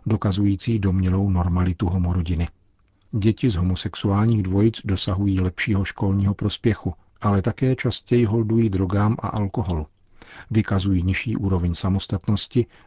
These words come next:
a vyšší stupeň úzkosti než jejich vrstevníci žijící v rodinách.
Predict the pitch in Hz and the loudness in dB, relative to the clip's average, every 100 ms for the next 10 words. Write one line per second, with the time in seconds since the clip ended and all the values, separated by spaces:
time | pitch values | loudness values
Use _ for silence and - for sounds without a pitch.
0 | _ - 90 113 - 87 - - 92 - | _ 0 0 0 -2 -4 -4 -2 0 -2
1 | 110 - - 101 - 82 - _ - 104 | -6 -6 -4 -4 -4 -6 -8 _ -2 -2
2 | - 101 90 90 - - 101 104 98 110 | 0 -2 -2 -2 -4 -2 2 2 2 2
3 | 98 87 85 98 85 90 87 87 82 - | 2 0 0 -2 0 0 0 0 -2 -6